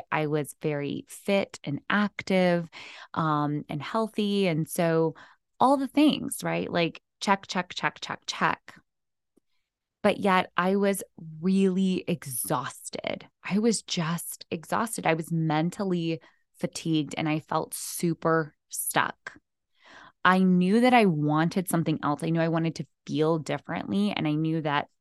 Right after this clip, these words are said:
I really wanted to make a pivot in my life, but I literally didn't know what to do. I, and, you know, I was still a coach at that time. I've been coaching for over ten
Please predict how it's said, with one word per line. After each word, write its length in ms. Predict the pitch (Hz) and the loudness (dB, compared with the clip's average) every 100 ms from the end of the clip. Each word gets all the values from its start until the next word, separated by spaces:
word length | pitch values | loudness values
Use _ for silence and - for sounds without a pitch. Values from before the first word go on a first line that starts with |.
| - | -6
I 60 | |
really 320 | 160 143 156 | -4 -2 0
wanted 260 | 160 156 160 | 0 2 0
to 100 | - | 2
make 180 | 151 147 | 0 0
a 100 | 135 - | -2 -4
pivot 400 | - 143 185 - | -4 4 4 4
in 120 | 151 | 0
my 140 | 147 139 | 0 -2
life, 500 | 139 147 285 - - - - - - - | 0 2 2 0 -14 -20 -20 -20 -20 2
but 360 | 196 190 - - _ _ _ _ _ _ _ _ _ _ - | 6 6 4 -2 _ _ _ _ _ _ _ _ _ _ -2
I 220 | 165 185 | 2 4
literally 580 | 202 165 175 208 202 208 | 4 4 6 6 6 2
didn't 360 | 160 165 180 190 | 2 4 6 6
know 120 | 190 | 6
what 300 | 156 165 - | 4 0 -2
to 100 | - | -6
do. 300 | 156 175 247 - - | 0 4 2 0 -2
I, 140 | - 160 | 2 2
and, 460 | - 170 165 156 - - - - | 4 4 4 2 -4 -20 -20 -6
you 120 | - 208 | 6 8
know, 300 | 175 165 - - | 8 4 0 2
I 100 | 196 | 4
was 220 | 226 - | 4 2
still 240 | - 233 | 2 4
a 80 | 269 | 4
coach 440 | - - 185 202 | 2 2 2 2
at 140 | - 160 | 0 0
that 180 | 156 - | 0 -4
time. 320 | - 156 147 | -4 0 2
I've 140 | 151 | 2
been 160 | 151 202 | 4 2
coaching 540 | - 156 - 160 151 | 2 -4 -2 -2 -2
for 420 | - 156 151 147 - | 0 0 2 0 0
over 300 | 156 156 151 | 0 0 -4
ten 540 | - - 160 156 156 | -8 -4 0 2 0